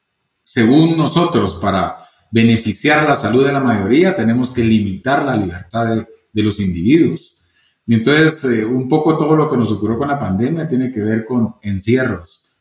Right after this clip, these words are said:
con limitación de movilidad, con limitación de libertades. Y, y vean que es interesante porque,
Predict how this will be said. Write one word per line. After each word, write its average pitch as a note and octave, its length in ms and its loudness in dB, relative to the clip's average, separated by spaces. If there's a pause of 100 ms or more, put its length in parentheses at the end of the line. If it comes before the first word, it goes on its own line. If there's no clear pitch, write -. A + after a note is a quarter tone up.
con A2+ 140 2
limitación A#2 540 2
de B2+ 80 0
movilidad, A2+ 640 0 (320)
con A#2+ 140 2
limitación A2 500 2
de B2 80 2
libertades. A#2+ 840 -4 (320)
Y, E3 340 0
y B2+ 280 2
vean F3+ 240 4
que F3+ 80 2
es E3+ 80 2
interesante F#3+ 560 2
porque, - 380 -4